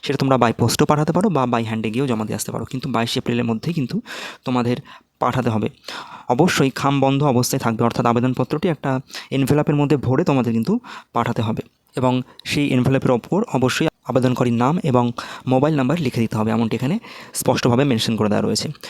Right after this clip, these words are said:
জমা দিতে হবে সকাল এগারোটা থেকে দুটোর মধ্যে, ছুটির দিন ছাড়া যে কোনো দিন জমা দিয়ে আসতে হবে, অর্থাৎ by পোস্টে না পাঠানোই ভালো। তোমরা by হ্যান্ডে গিয়ে জমা দিয়ে আসতে পারো, যারা আশেপাশের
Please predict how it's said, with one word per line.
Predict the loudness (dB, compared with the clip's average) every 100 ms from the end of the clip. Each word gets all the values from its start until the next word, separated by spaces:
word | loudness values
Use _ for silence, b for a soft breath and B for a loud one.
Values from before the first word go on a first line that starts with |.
| B -8
জমা | 0 2 4 4
দিতে | 2 2
হবে | 2 0 2
সকাল | 2 4
এগারোটা | 4 4 2
থেকে | -2 0
দুটোর | 0 2
মধ্যে, | 2 0 -2 -4
ছুটির | -2 -2 -2
দিন | -4
ছাড়া | -4 -4 -2
যে | -2
কোনো | -2 -2
দিন | -4 -6 -10 _ -2
জমা | 0 2
দিয়ে | 0
আসতে | -2 0
হবে, | 0
অর্থাৎ | 0 2
by | 2 2
পোস্টে | 2 2 0
না | 0
পাঠানোই | 0 0 -2
ভালো। | -2 -2 -4 _ B B B -10
তোমরা | -4 0
by | 2 2
হ্যান্ডে | 0 0 0
গিয়ে | 0 2
জমা | 2 2
দিয়ে | 0
আসতে | 0 0
পারো, | 0
যারা | 2 2 2
আশেপাশের | 2 -2 -2